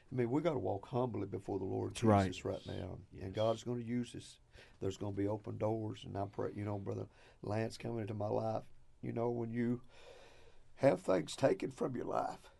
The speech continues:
Speaker 2: Mm-hmm.
Speaker 1: and then when you see and connect with someone,
Speaker 2: Phew.
Speaker 1: someone that's gonna take that place, you know, it's just brought a joy and a
Speaker 2: Yes,
Speaker 1: peace
Speaker 2: sir.
Speaker 1: and a fulfillment to me, and I'm grateful and thankful. Amen. For the man of God and the men of God that serve him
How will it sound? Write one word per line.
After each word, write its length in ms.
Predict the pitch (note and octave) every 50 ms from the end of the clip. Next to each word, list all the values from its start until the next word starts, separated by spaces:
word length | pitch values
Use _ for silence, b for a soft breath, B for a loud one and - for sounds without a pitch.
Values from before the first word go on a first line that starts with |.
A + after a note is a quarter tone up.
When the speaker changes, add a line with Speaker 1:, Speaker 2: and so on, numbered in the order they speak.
| - - -
Speaker 2:
Mm-hmm. 380 | A2 G2 F#2+ E2+ E2+ F#2+ G2 -
Speaker 1:
and 80 | -
then 160 | - F3+ G3 F#3+
when 100 | F#3+ E3+
you 140 | - A#2 -
see 400 | - - - - - E3+ - -
and 120 | - -
connect 380 | - A#3+ D#3+ D3+ D#3 - - -
with 120 | - -
someone, 420 | - - C#3+ D3 D3+ D3+ D#3 -
Speaker 2:
Phew. 240 | - - - - - -
Speaker 1:
someone 500 | - - - - F3 E3+ D#3 F3+ F3+ F#3
that's 180 | - E3 - -
gonna 180 | - G3+ E3+ -
take 280 | - - D#3+ E3 -
that 200 | - - - -
place, 520 | - - E3 D#3 F#3 B2 A#2+ - - - B B B B B B B B B B B - - - _
you 100 | - -
know, 160 | - - C3+ -
it's 120 | - - -
just 220 | - - - -
brought 200 | - D3+ D#3+ C#3
a 60 | B2
joy 360 | C3 - C#3 C3 D#3+ - C#3+ C#3+ D3
and 100 | - -
a 20 |
Speaker 2:
Yes, 160 | G#2 G#2 -
Speaker 1:
peace 240 | C#4+ C#4 A#2 A#2 A2 A2
Speaker 2:
sir. 60 | G#2+
Speaker 1:
and 80 | - C3+
a 40 | -
fulfillment 600 | - C3 B2+ - - D#3+ D#3 - C#3 F#2+ - -
to 80 | - F#3
me, 240 | C#3+ B2+ B2 A#2+ C3
and 120 | C#3+ C#3
I'm 120 | - C3 B2+
grateful 400 | - C3+ C3 C3 C3 - - -
and 80 | -
thankful. 440 | - C3 A#2+ A#2+ B2 - C#3+ C3+ B2+ - - _ _ - - - - -
Amen. 340 | A2+ G2+ G#2 A#2 A2+ A2+ A2
For 100 | - - -
the 100 | B2+ C3 C#3
man 140 | C#3 A2+ G2+
of 120 | A2 - -
God 320 | B2+ B2 A#2 A2+ A2 A2 - - -
and 100 | A#2 A#2+
the 40 | A#2
men 240 | A2+ A#2+ C3 C3
of 120 | B2+ B2 -
God 220 | B2 A2+ A2+ A2 A2
that 120 | G2+ -
serve 260 | - - A2+ A#2 A2 A2+
him 180 | A2 G#2+ -